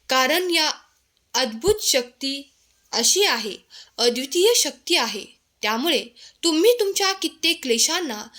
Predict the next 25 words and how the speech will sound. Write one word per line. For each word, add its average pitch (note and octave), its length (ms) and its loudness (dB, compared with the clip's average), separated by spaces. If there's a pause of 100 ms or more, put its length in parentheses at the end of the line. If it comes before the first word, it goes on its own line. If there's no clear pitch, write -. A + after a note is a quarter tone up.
(200)
तुमच्या D4+ 380 0
जीवनातून A#3 720 -4 (260)
दूर F4+ 260 4
करू F#4 400 0
शकणार C4+ 540 -2
आहात. G3+ 300 -4 (460)
देव A3+ 220 2
म्हणतात, B3 480 -4 (180)
"माझ्या F#4 420 0
प्रिय C4 280 0
बाळा, G3 300 -8 (420)
मी A3+ 160 0
आज A3 320 0
तुझ्यापर्यंत E4 720 -2
आलो A#3+ 340 0
आहे A3 260 -2 (440)
ते A3+ 100 2
तुला A#3 400 -2 (160)
आशीर्वादित F4 760 2 (140)
करण्यासाठी, A#3+ 840 -4 (340)
तुझ्या C#4+ 280 0
जीवनातून A3+ 720 -4
ते - 280 -12
क्लेश, A#3 540 -2 (260)
संघर्ष B3+ 580 -2